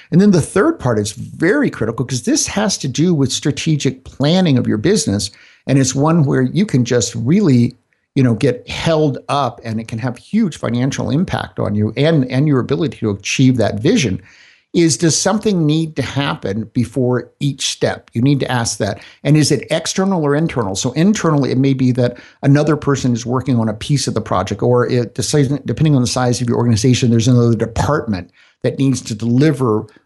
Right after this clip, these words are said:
a piece that's a deliverable, and that has to occur before we can take the overall next step. Or it could be external in that you are working with a consultant or you're working with an outside group.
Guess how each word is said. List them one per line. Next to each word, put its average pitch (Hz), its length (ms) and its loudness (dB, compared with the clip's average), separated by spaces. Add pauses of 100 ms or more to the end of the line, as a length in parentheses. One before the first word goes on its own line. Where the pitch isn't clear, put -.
(120)
a 120 80 -6
piece 139 460 0
that's 113 180 -4
a 120 60 0
deliverable, 113 760 0 (280)
and 135 140 2
that 170 240 -2
has 160 280 -2
to 135 140 -6
occur 170 340 -2
before 131 640 -2
we 123 160 -4
can 120 160 -2
take - 220 -4
the 117 100 0
overall 107 440 2
next 95 280 -2
step. - 420 -2 (340)
Or 170 100 0
it 175 60 -4
could 180 160 -2
be 156 240 0
external 139 540 -2
in 120 120 0
that 117 180 -2
you 120 160 0
are 117 240 -2
working 131 340 0
with 123 140 0
a - 20 -6
consultant 160 560 0
or 135 60 2
you're 123 100 4
working 113 220 2
with 107 120 2
an 131 80 -2
outside 117 520 -2
group. 151 340 0